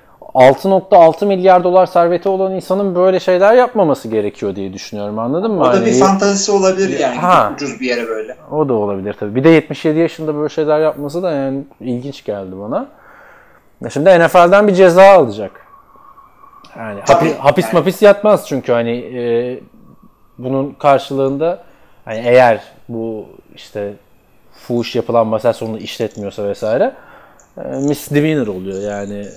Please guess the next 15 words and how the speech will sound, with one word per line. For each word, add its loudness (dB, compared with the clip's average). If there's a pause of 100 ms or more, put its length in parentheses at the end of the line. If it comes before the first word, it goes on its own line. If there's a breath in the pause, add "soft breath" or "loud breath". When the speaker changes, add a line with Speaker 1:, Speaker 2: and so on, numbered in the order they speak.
(1700 loud breath)
Speaker 1:
bir, 8
Speaker 2:
Kabahat. 4 (160)
Speaker 1:
bir 6
yıldan, 4 (400)
e, -16
ka-, -4
Türkiye'deki -2
kabahat 2
gibi -8
oluyor. -10 (160)
Yani -20
tam -8
karşılığı -6
değil -4
de -4